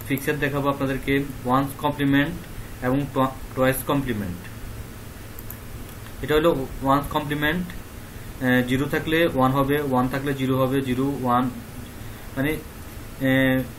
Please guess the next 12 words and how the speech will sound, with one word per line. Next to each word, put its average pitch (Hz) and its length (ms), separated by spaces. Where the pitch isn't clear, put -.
কিভাবে 156 300
আপনারা 170 300
এই 160 160
once 151 360
complement 165 500
প্রোগ্রামটি 143 340
করবেন, 160 380
কিভাবে 143 400
এখানে 160 340
টয়েস 156 260
complement, 123 440
টয়েস 135 180